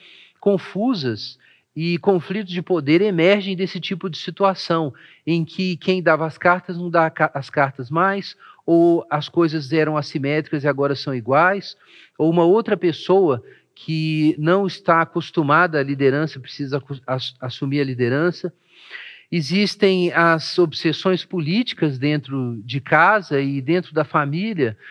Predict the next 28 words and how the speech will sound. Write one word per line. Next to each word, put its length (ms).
Então, 260
todo 320
mundo 280
tem 240
algum 320
parente 720
obcecado 960
a 60
favor 440
do 100
governo, 560
por 180
exemplo, 640
ou, 240
de 140
repente, 1040
obcecado 880
contra 680
o 100
governo 500
e 60
contra 320
todas 480
as 100
pessoas 640
que 100
possam 640
apoiar, 680